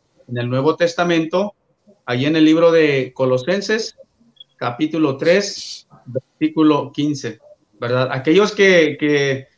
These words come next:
este, tienen buena memoria o por, eh, X razón están manejando, están yendo para un lugar, pues grábense el texto, ¿verdad? Colosenses tres quince. Ya después con más calma en sus hogares pueden ya,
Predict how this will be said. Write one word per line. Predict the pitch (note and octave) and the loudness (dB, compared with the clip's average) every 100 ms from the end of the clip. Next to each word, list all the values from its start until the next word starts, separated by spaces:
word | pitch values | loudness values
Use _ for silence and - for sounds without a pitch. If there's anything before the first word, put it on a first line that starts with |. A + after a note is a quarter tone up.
| _ _ | _ _
este, | C3 C3 B2+ - C3+ B2+ | -4 -4 -4 -4 -2 0
tienen | C3 E3 F3+ F3 | 0 0 2 2
buena | F3+ F#3 | 0 0
memoria | E3 D#3 F#3 F3+ F3+ E3 | 0 2 2 2 4 2
o | D#3 | 0
por, | C#3+ C#3 C#3 | -2 -4 -4
eh, | C#3 C#3 C3+ - - | -4 -6 -6 -8 -6
X | D3+ F3 | -4 -4
razón | D#3+ D#3 E3+ E3+ | -4 -2 -2 -4
están | E3 E3 | -4 -4
manejando, | D#3 D3 D#3+ E3+ F3 | -2 -2 -2 0 0
están | E3 D#3 E3+ | 0 0 0
yendo | E3+ E3 | -2 -2
para | D#3 E3+ | -2 0
un | |
lugar, | E3+ D#3 E3 G#3 | 0 0 0 0
pues | G3+ - _ _ _ | -4 -4 _ _ _
grábense | - F3 G#3 G3 | -4 0 0 -2
el | D#3 | -4
texto, | A3 A3+ A3 | -2 -2 0
¿verdad? | F#3 F3 G#3 - | 2 2 2 2
Colosenses | E3 D3 E3+ F3+ G3 A#3+ - - _ _ _ _ - | 2 2 0 -2 0 -2 -4 -12 _ _ _ _ -4
tres | D3 E3+ - | 0 0 -2
quince. | F3 A3 - F3 - _ - | -4 -4 -4 -6 -8 _ -8
Ya | B2 | -4
después | D3+ D3 E3 | -4 -2 -2
con | D#3+ D#3 | 0 -2
más | D#3 | -2
calma | D#3+ E3 D#3+ | -2 -2 -2
en | D3+ | -4
sus | C3+ | -4
hogares | C3+ C3+ F3 G3+ | -2 0 0 -2
pueden | - D#3 D3+ C#3+ | 0 2 2 2
ya, | C#3+ D3 C3+ - | 0 0 -2 -8